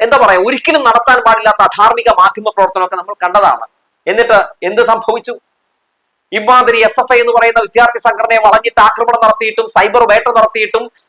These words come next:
പല വ്യാജ പ്രചരണങ്ങൾ എസ് എഫ് ഐക്കെതിരെ നടത്തിയിട്ടും വിദ്യാർത്ഥികൾ പറയുന്നു, "ഞങ്ങൾക്ക് ഈ ശുഭ്ര പതാക മതി, ഞങ്ങൾക്ക് എസ് എഫ് ഐ മതി,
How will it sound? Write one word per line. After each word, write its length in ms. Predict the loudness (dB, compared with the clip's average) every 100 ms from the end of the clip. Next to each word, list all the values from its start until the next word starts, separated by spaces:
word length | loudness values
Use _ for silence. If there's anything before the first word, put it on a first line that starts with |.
| _
പല 140 | 2
വ്യാജ 300 | 2 2 2
പ്രചരണങ്ങൾ 540 | 2 0 -2 -2 -2 -2
എസ് 140 | -2
എഫ് 140 | -2 -2
ഐക്കെതിരെ 260 | 0 0
നടത്തിയിട്ടും 520 | 0 0 -4 -4 -6 -8 _ _ _
വിദ്യാർത്ഥികൾ 640 | -10 0 2 2 2 0
പറയുന്നു, 440 | 2 0 0 -6 -12 _ _ _ _
"ഞങ്ങൾക്ക് 440 | -2 0 2 0 -4
ഈ 40 |
ശുഭ്ര 340 | -8 -6 0
പതാക 360 | 2 4 4 2
മതി, 360 | -2 -6 -10 -16 _ _ _ _
ഞങ്ങൾക്ക് 380 | -2 2 2 0
എസ് 180 | 0 0
എഫ് 140 | 2 2
ഐ 40 |
മതി, 320 | 2 -2 -8